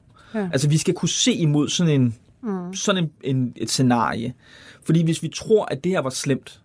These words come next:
Speaker 1: Mm.
Speaker 2: så, så tager vi virkelig fejl, ikke?
Speaker 1: Jo.
Speaker 2: Vi, vi lever i forvejen i et meget trygt sted, rent trusselsmæssigt for naturkatastrofer og sådan noget, del af verden. Øh, og det, og det kan have den konsekvens, at vi bliver dårligere forberedt. Fordi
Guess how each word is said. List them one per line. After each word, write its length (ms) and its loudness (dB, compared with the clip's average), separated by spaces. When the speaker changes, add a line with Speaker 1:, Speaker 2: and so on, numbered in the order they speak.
Speaker 1:
Mm. 280 -2
Speaker 2:
så, 140 -6
så 80 -4
tager 200 0
vi 80 -2
virkelig 360 -2
fejl, 240 -8
ikke? 140 -4
Speaker 1:
Jo. 120 0
Speaker 2:
Vi, 240 -2
vi 120 -2
lever 300 4
i 40 0
forvejen 480 0
i 80 -2
et 80 0
meget 420 0
trygt 360 -4
sted, 480 0
rent 220 -4
trusselsmæssigt 680 2
for 100 -2
naturkatastrofer 680 0
og 80 4
sådan 100 -4
noget, 160 2
del 160 0
af 80 0
verden. 380 -2
Øh, 440 4
og 220 2
det, 200 2
og 120 -2
det 120 4
kan 100 2
have 240 0
den 260 0
konsekvens, 640 -2
at 180 0
vi 60 0
bliver 140 4
dårligere 300 2
forberedt. 420 -2
Fordi 400 -6